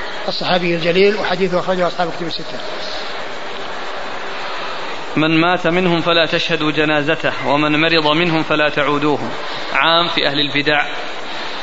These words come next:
Speaker 1: آه، إذا كان ال-، أن، أن هذا الفعل يترتب عليه تأديب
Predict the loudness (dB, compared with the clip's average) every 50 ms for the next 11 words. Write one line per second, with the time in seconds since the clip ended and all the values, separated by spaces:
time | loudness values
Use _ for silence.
0 | -6 -6 -6 -6 -6 -8 -8 -8 -8 -8 -8 -8 -8 -8 -8 -8 -8 -8 -8 -8
1 | -8 -8 -8 -8 -8 -8 -8 -8 -8 -8 -8 -8 -8 -8 -8 -8 -6 -6 -6 -6
2 | -8 -8 -8 -8 -8 -8 -8 -8 -8 -8 -8 -8 -8 -8 -8 -8 -8 -8 -8 -8
3 | -8 -8 -8 -8 -8 -8 -8 -8 -8 -8 -8 -8 -8 -8 -8 -8 -8 -8 -8 -10
4 | -10 -10 -10 -8 -6 -2 0 4 6 6 6 6 4 2 2 0 0 0 -2 -2
5 | -4 -4 -4 -2 0 2 4 4 4 4 4 4 4 4 4 2 0 0 2 2
6 | 2 2 2 2 2 0 0 -2 -2 -2 0 0 0 0 2 0 0 0 0 0
7 | -2 0 2 2 2 2 2 2 4 4 4 4 2 2 0 0 0 0 0 0
8 | 0 2 2 2 2 2 0 0 -2 0 0 2 2 2 2